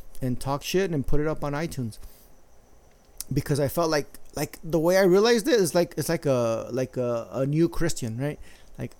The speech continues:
I saw, I saw the light, I saw Jesus, and I want everybody, I want everybody to realize if you're Chicano, you're Chicano, and un-, and accept and understand that culture.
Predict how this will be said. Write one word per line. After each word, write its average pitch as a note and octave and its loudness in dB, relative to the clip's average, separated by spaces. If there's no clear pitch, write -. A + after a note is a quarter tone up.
I A#2+ -4
saw, A#2 -4
I B2 -8
saw C#3+ -6
the C#3 -2
light, C3 -4
I B2+ -6
saw C3+ -4
Jesus, C#3+ -2
and C3+ -4
I C3 -4
want B2+ -4
everybody, C#3 0
I A#2+ -6
want C3+ -4
everybody D3 0
to B2 -2
realize C3 -2
if C3+ -2
you're D3 -4
Chicano, F#3 0
you're E3 2
Chicano, E3 -4
and C3 2
un-, C#3 -2
and C3 0
accept - 0
and D3+ 0
understand C3 4
that B2 -4
culture. - -6